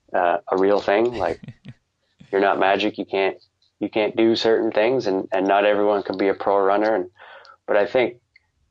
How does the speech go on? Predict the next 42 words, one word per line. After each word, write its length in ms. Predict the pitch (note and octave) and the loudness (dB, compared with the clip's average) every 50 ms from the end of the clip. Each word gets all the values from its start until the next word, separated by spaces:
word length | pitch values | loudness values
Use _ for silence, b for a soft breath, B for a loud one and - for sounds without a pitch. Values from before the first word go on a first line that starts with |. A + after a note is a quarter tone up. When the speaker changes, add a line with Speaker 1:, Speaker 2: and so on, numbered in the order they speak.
| _ _ _ _ _ _ _ _ _ _ _ _ _ _ _ _ _ _ C#4 - _ F4+ B3 | _ _ _ _ _ _ _ _ _ _ _ _ _ _ _ _ _ _ -20 -20 _ _ -6
Speaker 1:
you 120 | A#2 A2+ | -4 -2
know, 180 | G#2+ G2+ G2+ G2+ | 0 0 0 0
if, 100 | - - | -2 -4
if 200 | - - - G#2+ | -6 -6 -4 -4
you've 160 | G#2+ G2+ G2 | -4 -2 0
run 140 | A2 G#2 G#2 | 0 0 0
a 60 | - | 0
five 340 | - G#2+ G#2+ A2 A2 A2 - | 0 2 2 2 2 0 0
K 300 | - A2+ A2+ A2+ A2 G#2+ | -2 0 2 2 2 2
and 160 | G#2 G2 G2 | 0 -2 -4
you, 80 | F#2+ | -2
I 160 | - F#2 F#2 G2+ | 0 0 0 2
don't 120 | G#2 G2 | 2 0
know 120 | F#2+ F2+ | 0 0
if 80 | F2+ F2 | 0 -2
I 80 | E2+ E2+ | -2 -2
can 140 | - E2 | -2 -2
run 160 | F2 E2+ E2+ E2+ | -2 -2 -4 -4
a 40 | |
ten 200 | E2 F#2+ F2+ F2+ | -6 -4 -4 -2
K, 100 | F2 - F#2 | -2 0 0
I 100 | E2+ F2+ | 2 2
don't 100 | G2+ G#2+ | 2 2
know 100 | G2+ F#2+ | 2 0
if 80 | F2 | 0
I 80 | - E2 | -2 -2
could 160 | E2 - E2+ | 0 0 0
ever 180 | F2 F2+ G2 F#2+ | 0 0 0 0
run 140 | F#2 F#2 F2 | 0 0 0
a 60 | E2+ | 0
marathon. 440 | E2+ F2 F#2 G2 G#2+ G#2+ - E2+ D#2+ | 0 0 0 0 0 -2 -4 -4 -2
I 100 | D#2+ F2+ | 0 0
don't 100 | F#2+ F#2 | 2 2
know 120 | F#2 F#2 | 2 0
if 80 | F2+ - | 0 -2
I 80 | F#2 | -4
could 140 | F2+ - F#2+ | -2 -2 0
ever 180 | F#2+ F2+ F#2 F2+ | 0 0 2 2
do 120 | F2+ F#2 | 2 2
this 240 | F#2 G2 F#2+ - F2 | 2 2 0 0 0
or 60 | F2 | 0
that. 280 | F2+ G2+ G#2 F2+ F2+ | 2 2 2 0 -2